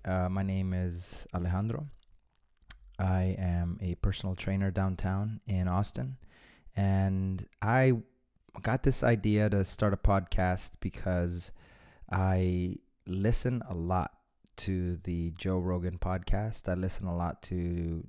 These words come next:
Tim Ferriss. Um, some other great podcasts on N P R, Serial, and Embedded. And I've found them just unbelievably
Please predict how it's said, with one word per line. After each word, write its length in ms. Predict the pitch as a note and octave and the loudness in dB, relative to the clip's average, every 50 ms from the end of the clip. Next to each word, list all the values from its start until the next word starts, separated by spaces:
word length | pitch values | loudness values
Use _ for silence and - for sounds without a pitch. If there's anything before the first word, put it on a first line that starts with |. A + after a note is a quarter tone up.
| - - | -12 -10
Tim 240 | - G#2 F2+ F2 - | -6 -6 -6 -4 -4
Ferriss. 580 | - E2+ F2 F2+ F#2 G#2+ A#2 - - - - - - _ _ _ _ _ _ _ _ _ _ _ _ _ _ - _ _ _ _ _ _ - | -2 -2 0 0 -2 -4 -6 -10 -12 -14 -16 -18 -20 _ _ _ _ _ _ _ _ _ _ _ _ _ _ -20 _ _ _ _ _ _ -8
Um, 540 | - F#2+ F2+ - G1+ G1+ - - - - - _ _ _ - - - | -6 -6 -6 -6 -6 -8 -8 -10 -12 -14 -16 _ _ _ -20 -20 -18
some 360 | - - - G2+ F#2+ F2 E2 - - - | -14 -8 -6 -4 -4 -4 -6 -8 -8 -2
other 220 | G2+ A2 G#2 A2 | 0 0 0 0
great 680 | F#2+ F2+ - - F2+ F2+ F#2 G2 G#2 G#2 - - - - | -2 -2 -4 -4 -2 -2 0 0 0 0 -2 -4 -2 -2
podcasts 840 | - G2+ G2 F#2+ - - - F#2 F2+ F#2 - - - - - - - - | 0 0 0 -2 -2 -2 -2 -2 -2 -2 -6 -10 -14 -14 -14 -12 -8 -4
on 600 | F#2+ F#2+ F#2 F2+ F2+ F2 E2+ F2 E2+ E2 E2 F#2 G#2+ - _ _ _ - | -2 -2 0 0 0 -2 -2 -4 -4 -6 -6 -8 -10 -14 _ _ _ -4
N 180 | F#2 F#2 F2+ | -4 -4 -4
P 180 | - - F#2 F#2 | -4 -4 -4 -2
R, 220 | F2 F2 F2+ F#2 | 0 0 -2 -2
Serial, 600 | - - - - G2 F#2 F#2 F#2 F#2+ F#2+ F#2+ F#2+ - | -6 -8 -8 -4 -2 0 0 0 0 0 0 -2 -2
and 240 | F2 F2+ F2 E2 | -2 -4 -2 -2
Embedded. 460 | E2+ E2+ D#2+ - F2 E2+ F2+ G2 - - - - - _ _ _ _ _ - _ _ _ _ _ _ _ - _ _ - | -2 -4 -2 -2 -2 0 0 -2 -4 -6 -14 -18 -20 _ _ _ _ _ -20 _ _ _ _ _ _ _ -20 _ _ -2
And 140 | - G2+ G2+ | 0 2 2
I've 160 | G2+ F#2+ - | 2 0 -2
found 460 | - - - A2+ A#2 C3 C3+ C3 A#2 | -6 -6 -4 -2 0 0 0 0 0
them 440 | G#2+ A2 G#2+ G#2 G2 F#2+ F#2 F2+ - - - - - - | 0 0 2 2 0 -2 -2 -4 -8 -10 -16 -18 -16 -12
just 360 | - - A2+ A2+ A2 - - _ - _ _ _ _ _ _ _ _ _ _ _ _ _ _ _ - - | -6 -4 -4 -4 -4 -8 -16 _ -20 _ _ _ _ _ _ _ _ _ _ _ _ _ _ _ -10 -6
unbelievably 1400 | - A#2+ C3+ C#3+ C#3+ D3 C3 A#2+ A2+ G#2+ G#2 G2 G2 G2+ G#2+ A#2 B2 A#2+ A2 F2+ F#2+ F2 E2+ E2+ E2 E2 F2+ - | -4 -2 -2 0 -2 -2 0 0 0 0 0 0 0 0 0 0 2 2 0 0 0 -2 -2 -2 -4 -6 -8 -12